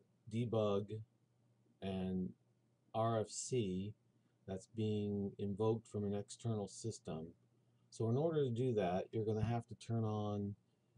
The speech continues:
the external debugging and set an external breakpoint. If you haven't already have it set in your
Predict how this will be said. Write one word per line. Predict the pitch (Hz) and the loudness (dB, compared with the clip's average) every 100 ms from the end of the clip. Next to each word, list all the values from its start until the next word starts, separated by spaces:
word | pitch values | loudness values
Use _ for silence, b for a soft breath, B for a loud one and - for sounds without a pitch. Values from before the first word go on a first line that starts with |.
| _ - | _ -4
the | 98 - | -2 0
external | 113 - - 117 110 104 | -2 -4 -6 -2 0 0
debugging | 92 104 95 87 76 73 82 104 - _ _ _ _ _ _ | -2 -2 0 0 0 -4 -4 -8 -10 _ _ _ _ _ _
and | 101 101 113 | -2 0 0
set | - 113 107 | 0 2 2
an | 101 98 _ - | 2 -2 _ -8
external | 107 - - 113 101 | -6 -6 -2 0 0
breakpoint. | 92 104 104 - 90 82 80 - _ _ b b b b _ _ - | 2 2 2 -4 -8 -6 -8 -12 _ _ b b b b _ _ -2
If | 120 - | 0 4
you | 120 | 6
haven't | 127 143 | 6 6
already | 139 127 120 117 | 6 6 6 4
have | 107 110 | 2 2
it | 110 - | -2 -2
set | - 120 113 - | 0 0 0 0
in | 110 | 0
your | 107 101 98 90 95 | 2 2 2 0 -2